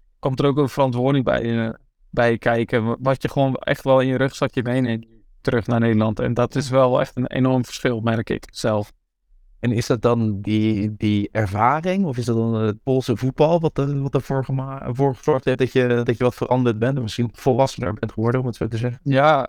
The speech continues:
Speaker 1: ja, ik denk toch wel ervaring. Ik denk door gewoon wedstrijden te spelen. En ja, dat dwing je af natuurlijk. Dat verdien je om, als je speelt, dus je moet natuurlijk wel ook leveren.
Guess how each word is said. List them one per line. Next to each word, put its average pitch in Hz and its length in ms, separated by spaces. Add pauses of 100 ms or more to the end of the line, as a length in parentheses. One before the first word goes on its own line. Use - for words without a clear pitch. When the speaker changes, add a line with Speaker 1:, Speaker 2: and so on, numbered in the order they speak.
(120)
Speaker 1:
ja, 143 220
ik 135 120
denk 151 220
toch 147 160
wel 139 220
ervaring. 120 580
Ik 110 80
denk 120 240
door 123 280
gewoon 123 260
wedstrijden 123 420
te - 80
spelen. 127 540
En 113 180
ja, 120 280
dat 117 140 (1120)
dwing 127 240
je 120 100
af - 160
natuurlijk. 135 480
Dat 123 160
verdien 120 300
je 131 160
om, 127 160
als - 260
je 127 180
speelt, 123 260
dus 120 120
je 135 80
moet 120 160
natuurlijk 120 360
wel 123 180
ook 117 120
leveren. 120 440